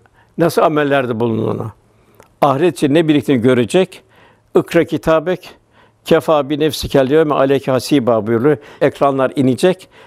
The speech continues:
"Kitabını oku, bugün hesap soru olarak kendi nefsin yeter." denilecek.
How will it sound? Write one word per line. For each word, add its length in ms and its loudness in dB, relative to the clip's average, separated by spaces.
"Kitabını 500 0
oku, 160 -2
bugün 260 2
hesap 360 -2
soru 380 0
olarak 520 0
kendi 340 0
nefsin 280 0
yeter." 640 0
denilecek. 580 -12